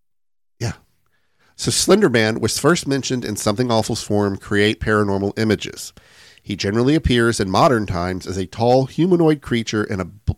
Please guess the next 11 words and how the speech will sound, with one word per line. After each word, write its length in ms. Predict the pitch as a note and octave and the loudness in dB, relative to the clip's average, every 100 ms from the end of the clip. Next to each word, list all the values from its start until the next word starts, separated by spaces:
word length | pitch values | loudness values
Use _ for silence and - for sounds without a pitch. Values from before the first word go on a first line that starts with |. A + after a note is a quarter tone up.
| - | -4
black 380 | G2+ A#2 D3 - | 0 0 0 0
or 120 | B2 | -2
gray 280 | F#2 G#2+ D3 | 0 -2 -2
suit, 440 | F3 - G#2 G2+ _ _ _ _ _ _ | -2 -2 -2 -4 _ _ _ _ _ _
red 340 | F#2+ G#2+ B2 C#3 | 0 4 4 4
or 140 | B2 | 2
black 340 | G2+ A2+ A2 - | 2 0 0 -2
tie, 460 | C#3 C#3 A#2 G#2+ | -2 0 0 -2
and 140 | - G2+ | -4 -4
white 320 | F2+ F2 - | -2 -2 -4
shirt. 420 | - F#2+ - - | -4 -4 -4 -10